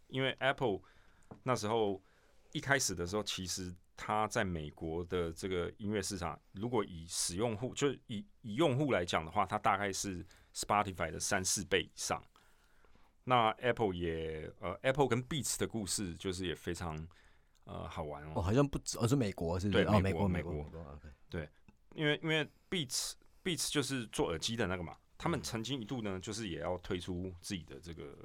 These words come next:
Speaker 1: streaming service，如果我，我，我印象中没有错的话。
Speaker 2: 对，那时候叫，他们后来推出叫 Beats Music。
Speaker 1: 对，Beats Music。
Speaker 2: 嗯。
Speaker 1: 那，那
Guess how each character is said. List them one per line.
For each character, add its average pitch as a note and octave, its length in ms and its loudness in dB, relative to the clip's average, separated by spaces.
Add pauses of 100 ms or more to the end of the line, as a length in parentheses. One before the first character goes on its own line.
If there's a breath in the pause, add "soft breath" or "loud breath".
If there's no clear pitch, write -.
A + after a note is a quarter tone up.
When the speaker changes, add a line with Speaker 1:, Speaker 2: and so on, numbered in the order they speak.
Speaker 1:
streaming F2 420 -4
service， E2+ 440 -4 (140)
如 F#2+ 100 -10
果 D#2+ 260 -2 (180)
我， G2+ 100 -12
我， E2+ 200 -12
我 F2 260 -14
印 F#2+ 140 -8
象 F2+ 160 -6
中 F2+ 80 -6
没 E2+ 100 -4
有 D#2 100 -8
错 D2+ 300 -8
的 - 0 -
话。 F#2 140 -8
Speaker 2:
对， D2+ 120 -10 (580 soft breath)
那 A2 100 -4
时 A2 80 0
候 G#2 60 -2
叫， G#2+ 200 2
他 - 140 -4
们 A#2 80 0
后 A#2+ 100 2
来 F#2+ 80 2
推 G#2 140 -2
出 G2 80 -2
叫 F#2+ 100 2 (140)
Beats G#2+ 220 0
Music。 F#2 380 -2 (260)
Speaker 1:
对， F#2 160 0
Beats G2 240 -2
Music。 E2+ 360 -4
Speaker 2:
嗯。 D2 220 -14
Speaker 1:
那， A#2+ 240 2 (460 soft breath)
那 B2 380 2